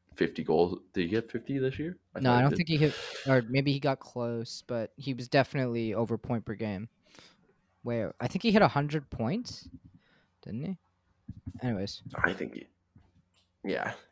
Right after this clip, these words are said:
Speaker 1: he definitely, yeah. He had a good year.
Speaker 2: He had a really good
Speaker 1: One
Speaker 2: year.
Speaker 1: sec.
Speaker 2: But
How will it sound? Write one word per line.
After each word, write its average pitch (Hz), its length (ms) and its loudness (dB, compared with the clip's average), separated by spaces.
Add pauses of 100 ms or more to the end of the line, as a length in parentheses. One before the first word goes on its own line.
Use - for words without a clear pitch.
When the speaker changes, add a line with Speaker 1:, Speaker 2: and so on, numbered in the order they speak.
Speaker 1:
he 113 120 6
definitely, 113 380 4 (160)
yeah. 69 200 -2 (760)
He 104 100 -8
had 101 100 -2
a - 40 -2
good 58 160 -6
year. 58 340 -6 (320)
Speaker 2:
He 143 120 0
had 147 100 6
a 131 40 -2
really 123 220 2
good 98 100 -2
Speaker 1:
One 95 100 2
Speaker 2:
year. - 80 -6
Speaker 1:
sec. - 180 -6
Speaker 2:
But 156 120 2